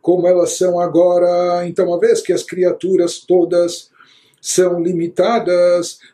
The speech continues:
por isso também a energia vital divina que se reveste nelas no seu interior precisa ser condensada e limitada, e muito limitada, muito diminuída e ocultada, para se adaptar às limitações das criaturas,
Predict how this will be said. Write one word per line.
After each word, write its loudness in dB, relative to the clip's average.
por -6
isso 0
também -2
a -8
energia -2
vital 0
divina -6
que -12
se -8
reveste -2
nelas -2
no -12
seu 0
interior -2
precisa -4
ser -6
condensada -4
e 2
limitada, 0
e 2
muito -2
limitada, -2
muito -6
diminuída -4
e 2
ocultada, -2
para 2
se -2
adaptar -2
às -2
limitações -4
das -2
criaturas, 0